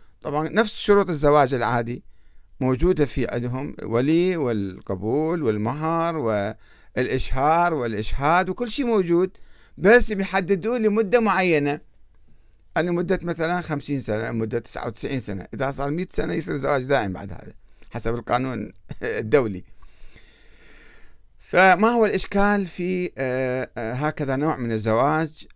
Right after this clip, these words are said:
الزواج من أجل التعارف، من أجل الت-، الزواج المؤقت من أجل التعارف، وفي كل الشروط موجودة. هل هذا حرام مثلًا شرعًا،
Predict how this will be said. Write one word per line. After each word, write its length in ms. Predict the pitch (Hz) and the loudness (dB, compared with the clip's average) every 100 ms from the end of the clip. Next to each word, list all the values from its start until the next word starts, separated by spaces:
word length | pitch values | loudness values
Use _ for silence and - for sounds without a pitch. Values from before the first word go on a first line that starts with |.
| - | -8
الزواج 640 | 113 110 113 135 143 147 117 | -4 0 2 2 0 -4 -6
من 120 | 110 | -6
أجل 200 | 123 131 | -6 -4
التعارف، 840 | 127 - 117 113 92 - - - - - - - - - - - - _ - - - | -4 -2 -2 -2 -4 -8 -14 -18 -20 -20 -20 -20 -20 -20 -20 -20 -20 _ -20 -20 -12
من 120 | 101 | -8
أجل 220 | 107 110 | -8 -8
الت-، 280 | 107 - - | -10 -10 -8
الزواج 380 | 107 110 127 113 | -4 0 0 -2
المؤقت 760 | 104 110 147 - 180 - - - - - - - - _ | -4 -4 -6 -6 -6 -6 -8 -12 -12 -20 -20 -20 -20 _
من 200 | 120 120 | -10 -6
أجل 220 | 139 139 131 | -6 -6 -6
التعارف، 680 | - - 143 170 190 - | -2 -2 -2 -4 -6 -8
وفي 480 | - 127 117 165 175 | -10 -10 -8 -6 -6
كل 280 | 170 185 165 | -4 -6 -6
الشروط 500 | 147 135 143 156 - | -6 -6 -4 -4 -4
موجودة. 500 | 113 101 101 101 98 | -4 -2 -2 -2 -2
هل 200 | 113 139 | -2 -2
هذا 220 | 135 135 | -2 -4
حرام 380 | - 120 127 151 | -6 -6 -4 -4
مثلًا 280 | 139 147 143 | -6 -6 -8
شرعًا، 540 | 151 143 147 170 170 | -8 -8 -6 -6 -6